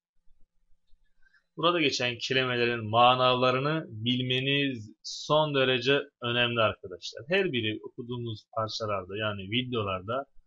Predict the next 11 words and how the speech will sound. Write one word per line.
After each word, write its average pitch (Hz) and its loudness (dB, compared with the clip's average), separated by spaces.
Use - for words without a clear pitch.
anlamlandırılmıştır. 120 -2
Bulunuz 110 -10
diyorum. 90 -12
İmad 113 2
direkt, 107 -4
yemnu 107 -4
gelişiyor, 104 -6
büyüyor. 101 -4
Hani 98 -8
ekonomiden 104 -8
bahsetmişti. - -14